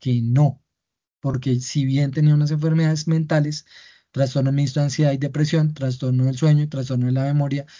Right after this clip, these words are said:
amnesia, entre otros, lo cierto es que esa no fue la pregunta formulada por la aseguradora. La,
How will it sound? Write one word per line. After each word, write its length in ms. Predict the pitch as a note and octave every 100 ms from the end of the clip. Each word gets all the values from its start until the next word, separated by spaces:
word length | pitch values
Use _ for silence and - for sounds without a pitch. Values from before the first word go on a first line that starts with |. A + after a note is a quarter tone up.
| - -
amnesia, 560 | C3+ C3+ B2+ C#3 C#3+ -
entre 400 | D#3 D3+ D#3 D#3+
otros, 360 | D3+ D3+ D3+
lo 180 | D#3 D3
cierto 420 | C3 D3 C3+ C3
es 200 | D3+ D#3 - - _
que 180 | - C#3+
esa 220 | C#3 D3
no 260 | C#3+ C#3+ D#3
fue 180 | D#3 D#3+
la 120 | D#3
pregunta 420 | D#3 D#3+ D3 C#3+
formulada 720 | D3 D#3 C#3 C#3 C3+ B2 A#2
por 220 | A2+ C3
la 80 | B2+
aseguradora. 440 | C3 C#3 D3+ C#3 B2
La, 180 | B2+